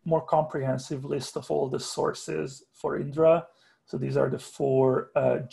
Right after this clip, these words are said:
general purpose causal relation reading systems. These are biology oriented reading systems, and you have, uh, links out to either the software or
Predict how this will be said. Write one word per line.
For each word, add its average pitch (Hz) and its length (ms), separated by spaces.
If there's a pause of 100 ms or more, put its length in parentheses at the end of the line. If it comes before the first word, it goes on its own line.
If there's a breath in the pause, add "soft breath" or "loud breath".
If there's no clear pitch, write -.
general 131 340
purpose 143 440
causal 143 460
relation 143 500
reading 156 320
systems. 175 680
These 139 240
are 131 300
biology 143 580
oriented 147 580
reading 143 380
systems, 135 540
and - 120
you - 100
have, - 220
uh, - 140 (340 loud breath)
links - 300
out - 320
to - 80
either - 240
the - 80
software - 640
or 147 160